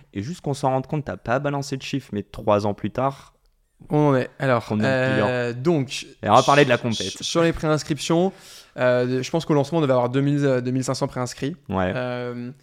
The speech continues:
Speaker 2: on en a, euh, c'est difficile à dire, euh, combien on convertit, parce que c'est au fur et à mesure, en fait. Euh, les premiers mois, on a fait à peu près, euh, entre quatre-vingts et cent, euh, nouveaux clients par mois,
Speaker 1: Ok.
Speaker 2: je pense.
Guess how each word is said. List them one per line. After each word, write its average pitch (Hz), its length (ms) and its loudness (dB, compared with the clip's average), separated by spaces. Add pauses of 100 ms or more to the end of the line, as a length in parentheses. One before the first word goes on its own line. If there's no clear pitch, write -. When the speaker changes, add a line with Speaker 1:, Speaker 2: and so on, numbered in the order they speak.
(500)
Speaker 2:
on 131 160 -2
en 139 160 2
a, 143 40 6 (300)
euh, 135 240 8
c'est 131 160 -4
difficile 170 400 -2
à 165 120 6
dire, 131 240 4
euh, 123 560 -4
combien 143 260 0
on 135 60 0
convertit, 135 280 -4
parce 143 60 -8
que - 60 -12
c'est - 120 -4
au 120 60 -4
fur 143 200 -2
et - 20 4
à 139 40 2
mesure, 139 240 2
en 127 80 0
fait. - 420 -4
Euh, 120 260 -6
les 120 100 -6
premiers 143 300 0
mois, 147 180 2
on 147 100 2
a 123 60 -2
fait - 140 -4
à 127 80 2
peu 123 80 -4
près, 131 240 -4
euh, 123 140 -4 (1200)
entre 127 320 0
quatre-vingts 151 600 4
et 143 120 0
cent, 151 500 2
euh, 127 320 2
nouveaux 131 240 0
clients 135 180 -2
par 131 140 0
mois, 143 400 -2
Speaker 1:
Ok. 117 280 -2 (160)
Speaker 2:
je - 140 -20
pense. - 460 -6